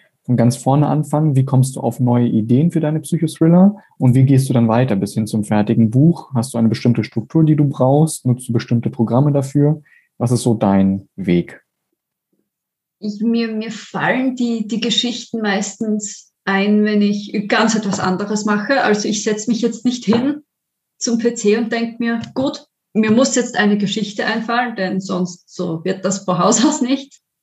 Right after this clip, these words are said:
Speaker 2: Und die meisten Geschichten fallen mir tatsächlich ein, wenn ich wandern bin. Ich bin oft wandern. <laughs> Da fallen mir dann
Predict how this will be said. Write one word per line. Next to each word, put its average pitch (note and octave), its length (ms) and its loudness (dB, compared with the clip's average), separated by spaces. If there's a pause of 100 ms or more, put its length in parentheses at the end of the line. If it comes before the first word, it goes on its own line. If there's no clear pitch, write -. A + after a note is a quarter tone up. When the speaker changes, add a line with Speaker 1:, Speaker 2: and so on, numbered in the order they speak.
(120)
Speaker 2:
Und G#3 240 -6
die G#3 60 -2
meisten F#3+ 480 0
Geschichten B3+ 480 -6
fallen G#3+ 280 -4
mir A#3+ 120 -8
tatsächlich G#3+ 920 -6
ein, G#3 240 -2
wenn G#3 140 -2
ich G3+ 280 -4
wandern F#3+ 480 0
bin. B3 220 -4 (420)
Ich - 280 -2
bin A3 140 2
oft G3 260 -2
wandern. C4 500 -2 (120)
<laughs> A3 140 -4
Da C#4 60 2
fallen A#3 400 0
mir A#3 120 -4
dann A3 260 -6